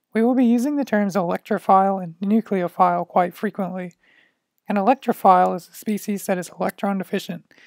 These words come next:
so it loves to gain electrons. A nucleophile, on the other hand, is an electron-rich species, so it loves to share its electrons. Given these two definitions,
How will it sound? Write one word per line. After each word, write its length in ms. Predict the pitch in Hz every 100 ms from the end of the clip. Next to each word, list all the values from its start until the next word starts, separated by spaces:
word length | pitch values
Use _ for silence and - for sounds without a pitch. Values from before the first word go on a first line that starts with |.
| _ -
so 200 | 214 214
it 60 |
loves 360 | 208 190 185 -
to 100 | 202
gain 340 | 170 185 180
electrons. 880 | 175 185 185 - 180 185 185 - - _ _ _ _ _ _ _ _ _ -
A 60 |
nucleophile, 840 | 185 214 - 220 185 - 185 180 190
on 160 | 185
the 140 | 180 180
other 180 | 180
hand, 380 | 170 180 190 220 _ _ _ -
is 140 | 175
an 60 | 202
electron-rich 840 | 180 180 - 190 196 254 - -
species, 640 | - 185 - 180 185 - _
so 240 | - - 190
it 100 | 208
loves 300 | 180 180 -
to 100 | 170
share 580 | - 220 220 175 180 180
its 260 | - 190 -
electrons. 760 | 180 190 - 185 185 180 - _ _ _ _ _ _ _ _ _ _ _ _ -
Given 280 | 269 302 269
these 220 | 226 -
two 100 | 196
definitions, 840 | 202 - 180 220 262 190 180 202